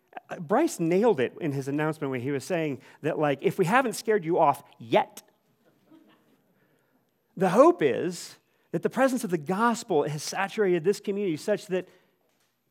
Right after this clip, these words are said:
this, it's not that the scare doesn't go away,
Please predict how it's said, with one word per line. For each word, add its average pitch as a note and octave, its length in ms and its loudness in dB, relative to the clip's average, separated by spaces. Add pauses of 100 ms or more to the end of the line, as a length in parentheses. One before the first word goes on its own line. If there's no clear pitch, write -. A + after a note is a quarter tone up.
(840)
this, D#3 200 -8
it's - 140 -8
not C4 140 -2
that F#3 100 -4
the F3 80 -6
scare G3 500 -4
doesn't C#3+ 360 -8
go C#3 160 -6
away, A#2+ 580 -4